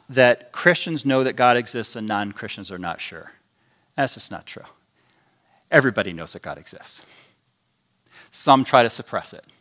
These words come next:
They don't do a very good job. That's not the difference. The fundamental difference between a Christian and a non-Christian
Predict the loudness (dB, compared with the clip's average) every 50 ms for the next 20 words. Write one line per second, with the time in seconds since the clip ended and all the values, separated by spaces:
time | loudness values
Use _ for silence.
0 | _ _ _ -8 -4 -4 -4 -6 -6 -8 -8 -8 -8 -10 -10 -12 -16 -18 -18 -20
1 | -20 -20 -20 _ _ _ _ _ _ _ _ _ _ _ _ _ _ _ _ _
2 | _ _ _ _ _ _ _ _ _ _ -2 0 2 2 2 2 0 -4 -10 -10
3 | -12 -12 -16 -20 _ -20 -20 -20 -20 _ _ _ _ _ _ _ _ _ _ _
4 | _ _ _ _ _ _ _ _ -20 -20 _ _ _ _ _ _ _ -10 2 4
5 | 4 4 4 2 0 0 -2 -2 -2 -2 -2 -2 -2 -8 -10 -10 -12 -10 -6 -6
6 | -6 -6 -6 -4 -4 -4 -4 -4 -6 -4 -4 -4 -4 -2 0 0 0 -2 -4 -8
7 | -10 -12 -12 -12 -14 -16 -18 -18